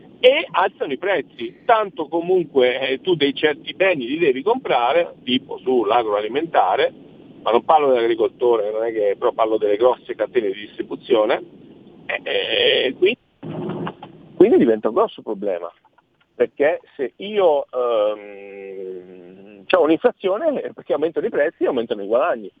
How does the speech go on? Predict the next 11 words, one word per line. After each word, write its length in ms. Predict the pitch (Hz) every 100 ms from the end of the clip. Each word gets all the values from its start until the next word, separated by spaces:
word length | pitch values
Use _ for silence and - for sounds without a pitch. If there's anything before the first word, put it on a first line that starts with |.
| _ _ _
cioè 200 | - -
non 120 | 135
c'ho 140 | 135 220
l'inflazione 600 | 185 143 127 - 147 123
perché 240 | 107 123
mi 140 | 120 107
costa 260 | 120 -
di 140 | 107 104
più, 440 | - 120 120 110 - - - - - _ -
eh, 120 | -
questo, 300 | 151 165